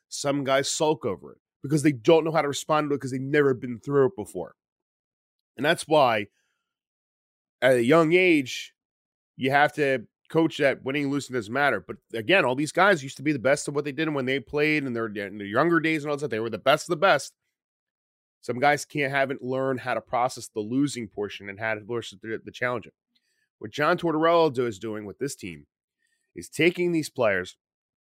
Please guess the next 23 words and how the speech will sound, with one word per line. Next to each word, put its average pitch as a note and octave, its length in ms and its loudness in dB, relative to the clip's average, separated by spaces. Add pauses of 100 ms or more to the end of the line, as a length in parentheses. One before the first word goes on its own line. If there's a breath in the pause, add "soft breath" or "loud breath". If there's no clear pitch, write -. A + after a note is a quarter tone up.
(280)
and G#2+ 100 -8
basically B2+ 300 0
saying, A#2 400 -2 (580)
"You F#2+ 100 -2
have B2 200 4
to A#2 80 -4
work C#3+ 280 0
hard, C#3 200 4
you C#3 40 2
have C3 80 -4
to - 60 -20
battle A#2 260 2
through F#2 280 -10
it. - 40 -20 (260)
It's - 200 -12
not B2 160 0
gonna C#3+ 120 0
come C#3 220 -2
to C3+ 60 -4
you C3+ 160 -2
easy. G#2 400 -6 (180)
These A2 260 -6
are A#2+ 60 -2